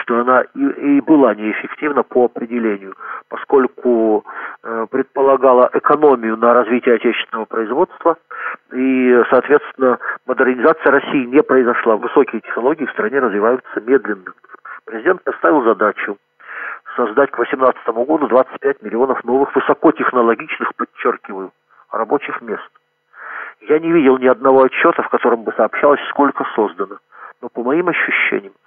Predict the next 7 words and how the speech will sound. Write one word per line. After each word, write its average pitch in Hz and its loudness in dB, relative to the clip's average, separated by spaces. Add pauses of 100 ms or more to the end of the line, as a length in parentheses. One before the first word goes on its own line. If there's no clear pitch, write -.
(160)
создано 127 -2
очень 135 -2
немного 123 0
за 104 2
прошедшие 120 -2
два 101 0
года. 104 -4